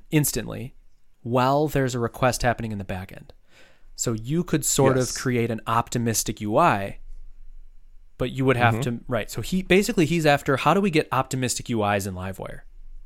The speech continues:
Speaker 2: Mm-hmm.
Speaker 1: Right?
Speaker 2: Mm-hmm.
Speaker 1: And so this is a quick
Speaker 2: Which is a
Speaker 1: background on,
Speaker 2: great
Speaker 1: do you,
Speaker 2: question.
Speaker 1: explain pessimistic and optimistic U Is to the listener.
Speaker 2: Uh, so essentially, uh, you can either assume that things will go right or assume that things will go wrong,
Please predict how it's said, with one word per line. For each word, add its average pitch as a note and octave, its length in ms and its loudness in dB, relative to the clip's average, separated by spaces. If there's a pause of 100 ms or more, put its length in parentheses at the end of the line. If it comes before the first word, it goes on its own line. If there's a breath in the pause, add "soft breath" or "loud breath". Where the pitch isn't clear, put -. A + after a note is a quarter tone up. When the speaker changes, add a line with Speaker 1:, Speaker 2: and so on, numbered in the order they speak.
(220)
Speaker 2:
Mm-hmm. A2+ 240 -2
Speaker 1:
Right? G#2+ 260 -2 (840 loud breath)
Speaker 2:
Mm-hmm. A2+ 280 0
Speaker 1:
And B2 460 0
so D3+ 120 6
this F#3+ 220 2
is D3+ 360 0
a B2 280 0 (100)
quick - 180 0
Speaker 2:
Which C#3+ 180 8
is C#3 120 6
a C#3 40 6
Speaker 1:
background B2+ 160 4
on, B2 40 4
Speaker 2:
great A#2 220 4
Speaker 1:
do A2+ 80 4
you, G#2+ 60 6
Speaker 2:
question. - 380 -2 (460)
Speaker 1:
explain F3 380 2
pessimistic B2+ 640 0
and A2 80 2
optimistic G#2 420 -4
U G2+ 120 -4
Is F#2+ 220 -8
to G#2+ 100 -8
the A2 300 -10
listener. - 380 -12 (1160)
Speaker 2:
Uh, A2 400 8 (120)
so A2+ 480 4
essentially, A2+ 800 0 (800)
uh, G#2+ 400 0 (540)
you B2+ 300 2
can - 240 -4
either C3 280 2
assume C3+ 420 0
that B2+ 140 0
things A#2 240 -2
will A2 100 -2
go G#2 140 2
right G#2 380 0
or A2+ 140 -2
assume A2 240 -4
that A2 120 -6
things G#2 200 -6
will G#2 80 -6
go G#2+ 100 -4
wrong, F#2 380 -6